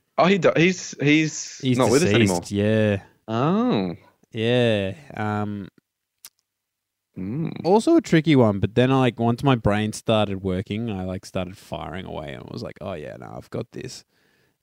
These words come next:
Speaker 2: Uh,
Speaker 1: <laughs>
Speaker 2: first off, I have Dominic Cooper.
Speaker 1: Ooh, nice.
Speaker 2: 'Cause the man
Speaker 1: Now,
Speaker 2: could
Speaker 1: what's,
Speaker 2: pull off a
Speaker 1: what's he from
Speaker 2: mustache.
Speaker 1: again?
Speaker 2: So he's, he's Preacher.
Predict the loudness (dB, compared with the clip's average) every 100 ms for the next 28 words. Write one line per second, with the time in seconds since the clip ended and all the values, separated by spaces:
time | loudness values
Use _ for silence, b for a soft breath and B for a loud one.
0 | -4 0 0 2 0 0 -4 -20 -20 -6
1 | 4 4 4 4 4 4 0 -8 -20 _
2 | _ -8 -2 -2 2 2 2 -2 -4 -6
3 | -6 -10 -14 _ _ _ _ _ _ _
4 | _ _ _ -2 2 2 4 2 2 0
5 | 2 2 0 -6 -18 -20 -16 -12 -6 -2
6 | 2 2 2 2 4 4 4 0 -4 -4
7 | -2 -4 -4 -12 -4 -2 -2 b b b
8 | 2 6 4 4 -8 -6 -4 -4 0 0
9 | 2 2 2